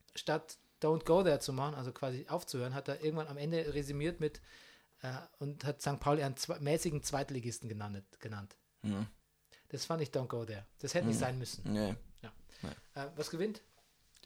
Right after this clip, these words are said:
Speaker 2: Uncalled For. Ähm,
Speaker 1: Uncalled For ist auch ganz gut,
Speaker 2: ist,
Speaker 1: ja.
Speaker 2: ist
Speaker 1: Ja.
Speaker 2: ein sehr gut, das
Speaker 1: Ja,
Speaker 2: mag
Speaker 1: ja,
Speaker 2: ich sehr gerne,
Speaker 1: ja.
Speaker 2: ja. Ähm,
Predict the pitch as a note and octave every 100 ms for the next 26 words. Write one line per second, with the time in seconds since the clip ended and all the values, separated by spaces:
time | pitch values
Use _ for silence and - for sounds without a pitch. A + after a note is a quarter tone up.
0 | - _ _ _ _ - C#3+ D3+ C#3 D3
1 | D3 D#3 B2+ - - - - C#3 C3+ C#3
2 | C3+ G3+ - F3 F#3 - G#2+ - A2 G#2+
3 | B2+ - G#2+ - B2 - C#3+ B2+ C3+ B2
4 | - A#2 A2+ - B2 - B2 A#2 G#2+ G2+
5 | A2 G#2+ G#2+ - - - - _ _ _
6 | _ - C3 C3 C3+ C3+ C3